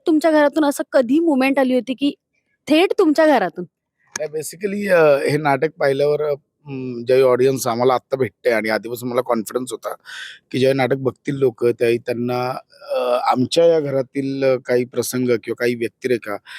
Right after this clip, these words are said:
Speaker 2: काही सिच्युएशन्स हे त्यांना त्यांच्या घरात घडतायत याचं,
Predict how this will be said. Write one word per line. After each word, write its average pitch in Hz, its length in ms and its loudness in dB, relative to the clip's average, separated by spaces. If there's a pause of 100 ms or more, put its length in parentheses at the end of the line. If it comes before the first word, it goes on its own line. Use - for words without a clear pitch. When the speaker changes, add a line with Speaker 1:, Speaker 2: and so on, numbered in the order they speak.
(220)
Speaker 2:
काही 127 120 2
सिच्युएशन्स 120 640 -2
हे 139 260 2
त्यांना 135 360 -2
त्यांच्या 143 380 0
घरात 139 180 2
घडतायत 113 440 -2 (500)
याचं, 139 460 0